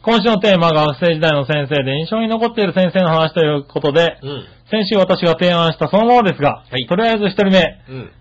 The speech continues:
Speaker 1: 中学の体育の先生で髪の毛はお尻くらいまであって、
Speaker 2: へー。
Speaker 1: 自分でも創作ダンスをしてはったから、
Speaker 2: うん。
Speaker 1: いつでも何かしら、えー、なんだろうこれ、ターティー、ターティー、ターティー、ターティー？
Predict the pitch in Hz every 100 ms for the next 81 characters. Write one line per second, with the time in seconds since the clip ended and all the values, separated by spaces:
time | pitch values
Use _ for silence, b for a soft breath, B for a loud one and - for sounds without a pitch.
0 | _ - 269 208 165 170 196 156 139 147
1 | 151 135 127 160 202 247 196 165 170 175
2 | - - - 147 254 262 294 233 143 127
3 | 120 - 92 _ - 98 95 92 85 139
4 | 196 262 269 262 170 208 233 240 233 226
5 | 254 240 240 240 233 190 160 147 147 -
6 | 165 175 170 135 120 156 120 - 110 107
7 | 92 80 262 269 262 170 151 208 247 226
8 | 233 240 220 123 b b b 123 107 98
9 | 160 208 143 113 113 - 277 262 143 123
10 | 220 202 135 104 113 - _ - _ _
11 | _ - 190 214 277 269 160 160 160 220